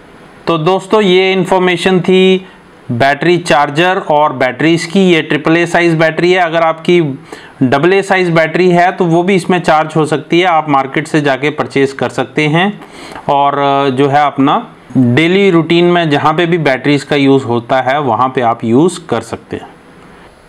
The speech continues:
तो दोस्तों वीडियो आपको कैसा लगा आप comment box में लिखिए। आपको ये batteries अगर लेनी हो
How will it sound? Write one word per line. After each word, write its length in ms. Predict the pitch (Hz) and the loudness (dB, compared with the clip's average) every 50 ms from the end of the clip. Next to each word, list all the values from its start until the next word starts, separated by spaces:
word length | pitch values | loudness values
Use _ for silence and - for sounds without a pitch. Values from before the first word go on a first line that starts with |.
| - _ _ _ _ - - - - - - | -20 _ _ _ _ -20 -20 -20 -8 -2 -2
तो 80 | 170 170 | 0 2
दोस्तों 340 | 170 - 190 - - 233 220 | 2 0 2 2 0 2 2
वीडियो 300 | 202 202 196 185 220 220 | 2 2 2 2 2 2
आपको 320 | 208 202 202 - 220 214 | 2 0 0 0 -2 0
कैसा 280 | 214 202 175 - - 202 | 0 0 0 0 0 0
लगा 240 | 196 202 190 220 | 0 2 2 0
आप 420 | 233 240 208 180 170 170 170 - - 185 | 2 2 2 2 0 -2 -4 -4 -4 -2
comment 300 | 160 170 180 180 170 160 | 0 0 -2 -2 0 0
box 260 | 175 170 170 - - | 0 0 0 -2 0
में 80 | 180 | 0
लिखिए। 360 | 170 165 156 160 - 202 220 233 | 0 0 0 0 0 2 2 2
आपको 380 | 220 185 170 - - - 185 | 2 0 -2 -2 -2 0 2
ये 100 | 180 180 165 | 2 2 0
batteries 640 | 143 123 139 143 147 143 - 185 202 208 208 185 175 | 0 0 0 0 0 0 0 0 2 2 2 2 2
अगर 240 | 175 160 165 170 156 | 2 2 0 0 2
लेनी 320 | 156 151 151 156 170 180 | 0 0 0 0 0 0
हो 280 | 180 170 170 180 196 | 2 2 2 0 0